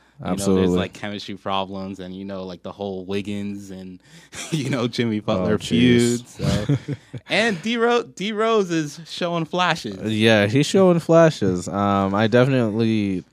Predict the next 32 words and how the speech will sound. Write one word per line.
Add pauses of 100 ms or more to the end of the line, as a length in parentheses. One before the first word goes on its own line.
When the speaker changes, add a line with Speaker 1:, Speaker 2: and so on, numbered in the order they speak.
Speaker 1:
loved
the
game
that
he
had.
Um, (360)
Speaker 2:
Dropped
Speaker 1:
the
Speaker 2:
fifty.
Speaker 1:
fifty,
the
fifty
point
game.
Oh
man,
that
was, (280)
that
was
amazing.
It
brought
me
back
to
his
M
V
P
days,